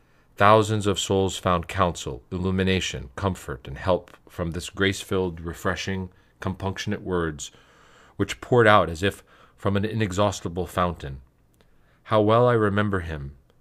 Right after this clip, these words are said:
there in the reception room of Iveron.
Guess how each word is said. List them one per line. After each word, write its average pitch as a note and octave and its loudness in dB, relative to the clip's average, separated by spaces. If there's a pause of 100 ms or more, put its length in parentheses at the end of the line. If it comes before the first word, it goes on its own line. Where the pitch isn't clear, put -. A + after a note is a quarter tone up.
(100)
there G2+ 2
in G2+ 0
the G2 0
reception F2+ -2
room F2 -2
of D#2 -8
Iveron. C2+ -10